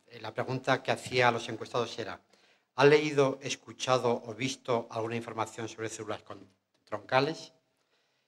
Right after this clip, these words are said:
En el caso de España, que es el que nos ocupa, el cincuenta y cuatro por ciento de los mil quinientos encuestados dijo que sí, que había oído hablar en los medios de comunicación de ese tema. Luego, les hacía otra pregunta.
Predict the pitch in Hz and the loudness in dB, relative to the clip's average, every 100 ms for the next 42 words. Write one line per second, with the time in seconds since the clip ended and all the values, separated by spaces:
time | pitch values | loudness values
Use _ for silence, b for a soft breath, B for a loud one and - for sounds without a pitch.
0 | _ _ 117 113 143 139 131 117 - 123 | _ _ -10 2 2 4 2 2 0 0
1 | 147 120 - 110 107 107 101 - 135 143 | 0 -4 -8 -12 -12 -12 -12 -8 -4 0
2 | 156 - _ _ _ _ 123 113 117 120 | 0 -2 _ _ _ _ -12 -8 -6 -4
3 | 110 110 - 135 131 - 113 - 127 117 | -4 -4 0 0 0 -4 -8 -4 -2 -2
4 | 117 98 95 98 120 120 120 117 113 104 | -4 -10 -14 -10 -8 -6 -8 -8 -10 -12
5 | 101 - - 120 127 131 - 113 - 110 | -14 -16 -4 -2 -2 -4 -10 -14 -12 -10
6 | 95 - 92 _ _ _ _ _ _ _ | -8 -10 -12 _ _ _ _ _ _ _
7 | - 98 110 117 113 110 104 107 113 - | -6 -4 0 0 0 -2 -2 0 -2 -4
8 | _ _ _ 98 95 110 107 101 104 104 | _ _ _ -16 -10 -8 -8 -12 -12 -12
9 | 95 107 95 87 - - _ _ _ _ | -12 -14 -20 -20 -18 -20 _ _ _ _
10 | _ _ _ _ _ _ _ _ _ _ | _ _ _ _ _ _ _ _ _ _
11 | _ _ _ _ 123 143 139 90 - _ | _ _ _ _ 6 10 10 6 -8 _
12 | - 123 113 139 135 127 117 101 92 82 | -14 -10 -2 0 0 -2 -4 -6 -10 -16